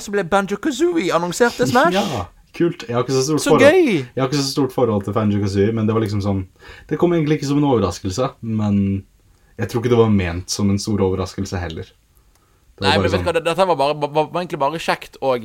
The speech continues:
Speaker 1: endelig
Speaker 2: Ja.
Speaker 1: faktisk få til.
Speaker 2: Ja, ja, ikke sant? Dette er noe jeg er helt sikker på at alt, begge partene har, har hatt lyst på kjempelenge, men de bare ikke kunne. Så det er kult at det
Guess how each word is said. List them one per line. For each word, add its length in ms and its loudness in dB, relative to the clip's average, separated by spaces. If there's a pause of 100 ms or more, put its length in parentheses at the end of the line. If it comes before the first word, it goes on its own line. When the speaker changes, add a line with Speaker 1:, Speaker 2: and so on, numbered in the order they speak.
(600)
Speaker 1:
endelig 400 0
Speaker 2:
Ja. 60 -10
Speaker 1:
faktisk 420 -6
få 160 -12
til. 220 -2 (420)
Speaker 2:
Ja, 140 -2 (180)
ja, 140 -2 (100)
ikke 240 -4
sant? 160 -4 (160)
Dette 160 -2
er 40 2
noe 420 2
jeg 160 0
er 100 0
helt 240 -4
sikker 220 0
på 80 2
at 100 -12
alt, 200 -4
begge 360 -2
partene 320 -4
har, 220 -6 (100)
har 160 -4
hatt 120 -4
lyst 200 -8
på 120 -6
kjempelenge, 520 -8
men 160 -10
de 80 -10
bare 160 -10
ikke 220 -18
kunne. 260 -8 (480)
Så 240 -2
det 80 -2
er 80 -10
kult 160 2
at 120 2
det 100 2